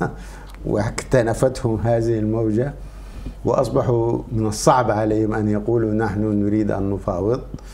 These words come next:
ونحن ندرك هذا ال-، هذه الحالة، ونرجو أن، يعني، أن تتهيأ ظروف تسمح بمواصلة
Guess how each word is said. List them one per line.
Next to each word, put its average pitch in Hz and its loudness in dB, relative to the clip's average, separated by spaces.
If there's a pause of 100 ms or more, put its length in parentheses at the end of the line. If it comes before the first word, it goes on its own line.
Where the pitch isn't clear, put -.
(440)
ونحن 185 2
ندرك 170 2
هذا 120 2
ال-، 98 0 (260)
هذه 101 2
الحالة، 92 -2 (500)
ونرجو 135 2
أن، 123 2
يعني، 113 0
أن 104 0
تتهيأ 120 2
ظروف 113 -2 (260)
تسمح 117 -4
بمواصلة 117 -2